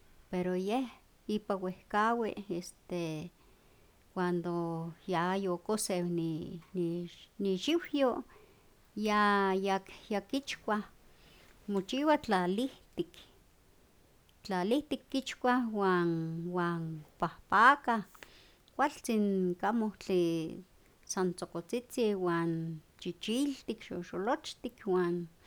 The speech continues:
wan sekipahpaka kualtzin porque ken xoxolochtik yolik sekikixtilia n tlali. Wan ompa tla yosekipahpakak, sekitlikomana itech se komitl tlen, tlen komitl ik sekchiua atol,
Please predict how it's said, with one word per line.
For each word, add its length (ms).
wan 160
sekipahpaka 960
kualtzin 540
porque 340
ken 240
xoxolochtik 920
yolik 380
sekikixtilia 960
n 160
tlali. 560
Wan 240
ompa 320
tla 160
yosekipahpakak, 1120
sekitlikomana 1040
itech 400
se 240
komitl 640
tlen, 500
tlen 260
komitl 440
ik 120
sekchiua 800
atol, 480